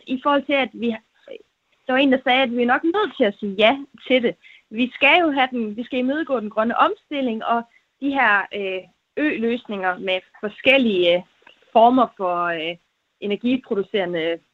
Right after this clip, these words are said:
hvad hedder det, systemer, er jo, er jo rigtig, rigtig fint, og det er jo nok fremtiden. Og der er det egentlig rigtig smart jo, at man bare kompenserer dem, det går ud over. Fordi det er jo noget, vi,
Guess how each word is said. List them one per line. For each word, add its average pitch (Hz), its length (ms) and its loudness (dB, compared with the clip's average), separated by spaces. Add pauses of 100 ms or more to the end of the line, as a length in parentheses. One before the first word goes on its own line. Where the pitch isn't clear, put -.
(200)
hvad 180 100 -6
hedder 175 180 0
det, 170 280 -6
systemer, 262 400 2 (360)
er 247 120 4
jo, 240 300 4 (680)
er 254 60 4
jo 269 60 6
rigtig, 240 280 -4
rigtig 220 260 -8 (280)
fint, 254 260 -6
og 202 100 -6
det 220 160 0
er 208 80 2
jo 233 60 0
nok 226 240 -6
fremtiden. 226 460 -6 (320)
Og 247 100 0
der 269 80 4
er 269 80 4
det 247 80 2
egentlig 240 320 -2
rigtig 226 380 -6
smart 220 280 2
jo, 175 80 -6
at 165 180 -6
man 180 220 -8
bare 180 240 -2
kompenserer 233 640 0
dem, 233 240 2
det 247 120 -2
går 226 120 -2 (120)
ud 294 80 2
over. 196 260 2 (520)
Fordi 254 240 0
det 262 100 6
er 269 140 8
jo 311 60 6
noget, 277 340 0
vi, 254 140 -4